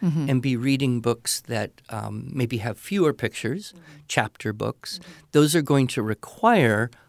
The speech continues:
Speaker 2: a longer attention span.
Speaker 1: Oh,
Speaker 2: They're
Speaker 1: right.
Speaker 2: gonna cultivate that ability to listen for longer periods of
Speaker 1: Mm-hmm.
Speaker 2: time.
Speaker 1: Mm-hmm.
Speaker 2: Uh, and parents, of course, you know, some have the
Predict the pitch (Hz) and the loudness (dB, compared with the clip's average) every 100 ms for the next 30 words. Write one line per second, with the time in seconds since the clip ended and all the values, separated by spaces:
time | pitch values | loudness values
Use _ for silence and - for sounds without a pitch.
0 | - 131 131 123 120 117 117 - 113 117 | -6 -2 0 0 0 -4 -4 -2 0 -2
1 | 107 - 110 98 135 147 147 151 165 170 | -6 -6 -6 -6 -6 -6 -8 -10 -8 -4
2 | 127 123 117 - - 202 - 127 107 107 | 0 0 -2 -4 -2 0 0 -2 -2 -4
3 | - _ - 135 120 135 120 147 165 104 | -8 _ -2 0 0 -4 0 2 4 2
4 | 98 - 110 110 120 - 104 110 113 107 | -4 -6 -6 -2 -2 -4 -8 -8 -8 -6
5 | 107 113 - 107 104 - 180 175 190 98 | -6 -10 -10 -10 -10 -8 -6 -4 -4 -6
6 | 139 - 180 170 180 185 - - - 127 | -8 -6 -4 -4 -6 -8 -16 -20 -10 -6
7 | 117 113 - 131 120 117 143 127 123 123 | -4 -6 -4 0 0 2 2 2 0 -6
8 | - 127 120 117 - - 113 104 104 120 | -6 -2 0 0 -4 -6 -6 -6 -6 -8
9 | - - - 135 127 127 117 117 120 123 | -10 -4 2 2 2 0 -2 -4 -8 -6